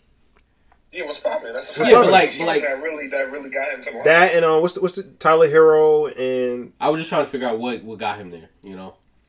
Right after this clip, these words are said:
Speaker 2: No, no,
Speaker 3: What,
Speaker 2: yeah,
Speaker 3: what
Speaker 2: yeah.
Speaker 3: led, what led up to that?
Speaker 2: D J, his, his, re-, I think he's D J Drama's artist, and he had been pushing him for years. 'Cause I remember he had came up to Flex,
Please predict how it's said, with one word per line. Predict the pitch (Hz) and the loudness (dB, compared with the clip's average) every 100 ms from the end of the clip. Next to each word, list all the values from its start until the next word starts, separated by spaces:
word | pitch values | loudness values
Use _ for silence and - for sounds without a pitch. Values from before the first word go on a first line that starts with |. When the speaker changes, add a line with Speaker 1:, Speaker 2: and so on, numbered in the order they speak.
| - _ _ | -20 _ _
Speaker 2:
No, | 165 196 | 8 10
no, | 196 | 10
Speaker 3:
What, | |
Speaker 2:
yeah, | 175 | 8
Speaker 3:
what | 165 | 8
Speaker 2:
yeah. | 147 | 8
Speaker 3:
led, | 165 147 | 6 2
what | 147 151 | -2 -2
led | 147 143 | 0 0
up | 143 | -2
to | - | -6
that? | 104 98 123 | -12 -12 -4
Speaker 2:
D | 190 202 | -2 4
J, | 202 | 6
his, | 180 185 156 _ _ | 6 4 2 _ _
his, | - 165 | -12 -12
re-, | 160 170 - - | -10 -14 -12 -8
I | |
think | - 196 | 2 2
he's | 202 160 | 2 -6
D | 175 | -2
J | 170 160 | -2 0
Drama's | 156 147 139 127 - | 2 2 0 -4 -4
artist, | 139 127 113 107 - | 0 0 0 -8 -12
and | 117 123 | -8 -4
he | 139 | 0
had | 131 | 0
been | 127 | -2
pushing | 131 170 170 | -4 -6 -4
him | 139 | -6
for | 131 | -6
years. | 120 123 113 - - | -6 -6 -8 -14 -12
'Cause | 135 | -6
I | |
remember | 131 147 151 | -4 -4 -4
he | 139 | -2
had | 131 127 | -2 -2
came | 139 | -4
up | 127 123 | -4 -6
to | 123 | -10
Flex, | - 131 113 - - | -4 -4 -4 -10 -20